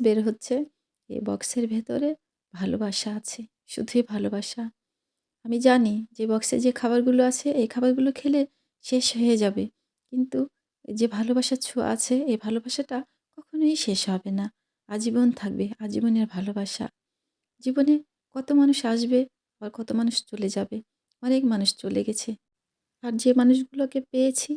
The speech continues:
সেই মানুষগুলোকে আঁকড়ে ধরে বেঁচে থাকার চেষ্টা করছি। আল্লাহ শুধু আমাকে, আমার পরিবারকে, আমাদেরকে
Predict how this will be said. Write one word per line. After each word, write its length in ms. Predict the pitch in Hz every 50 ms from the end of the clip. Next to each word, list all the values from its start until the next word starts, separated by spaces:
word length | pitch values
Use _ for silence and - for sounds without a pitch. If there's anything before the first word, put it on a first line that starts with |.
| 302
সেই 200 | _ _ - 220
মানুষগুলোকে 1600 | 233 233 233 233 240 240 - _ 262 247 240 262 277 - _ _ _ _ _ _ _ _ _ _ _ _ _ _ _ _ - 277 262 240 233 -
আঁকড়ে 300 | - 240 - - 254 262
ধরে 340 | 262 - - - 262 254 233 240 254 _ _ _ _ _ -
বেঁচে 200 | 226 226 - 240
থাকার 280 | - - - - 247 240
চেষ্টা 300 | _ 202 196 - - 220 220
করছি। 420 | - 220 220 - - - - - - 220 - _ _ _ _ _ _ -
আল্লাহ 200 | 254 262 277 277
শুধু 300 | - - 269 262 277 285 294 _ _ _ _ _ -
আমাকে, 320 | 226 220 226 220 - 240 240 247 _ _ _ _ _ _ 220
আমার 180 | 220 220 220 -
পরিবারকে, 560 | - 233 226 226 226 233 220 226 - - 214 - -
আমাদেরকে 420 | 208 214 220 220 226 240 _ 277